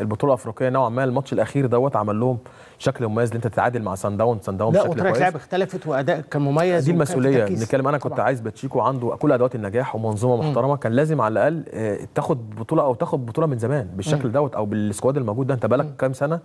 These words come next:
Speaker 1: عندك لعيبه، احسن لعيبه موجوده في مصر، بس روح البطوله غايبه ليه؟ عند شخصيه اللعيبه والمدير الفني اللي بيجي، لازم يكون مدير فني قوي جدًا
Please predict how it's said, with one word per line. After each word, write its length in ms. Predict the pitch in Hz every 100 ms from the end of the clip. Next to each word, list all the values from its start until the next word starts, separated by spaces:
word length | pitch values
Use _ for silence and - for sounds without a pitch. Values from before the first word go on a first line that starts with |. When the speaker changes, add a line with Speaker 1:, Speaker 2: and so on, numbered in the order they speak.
| - - - - -
Speaker 1:
عندك 340 | 98 131 131
لعيبه، 200 | 101 127 -
احسن 220 | - 131
لعيبه 140 | 113 131
موجوده 220 | 123 127
في 140 | -
مصر، 200 | 147 - - - - -
بس 180 | 135 160
روح 120 | 175
البطوله 280 | 139 160 143
غايبه 300 | 143 98 110
ليه؟ 340 | 110 190 196 -
عند 320 | 107 180 180
شخصيه 380 | - 156 - 190
اللعيبه 380 | 170 143 165 165 135
والمدير 320 | 139 143 175
الفني 220 | 175 170
اللي 100 | 160
بيجي، 280 | 165 135 104
لازم 220 | 135 156
يكون 200 | 123 147
مدير 160 | 135 135
فني 220 | 143 131
قوي 300 | - 151 208
جدًا 360 | 147 151 170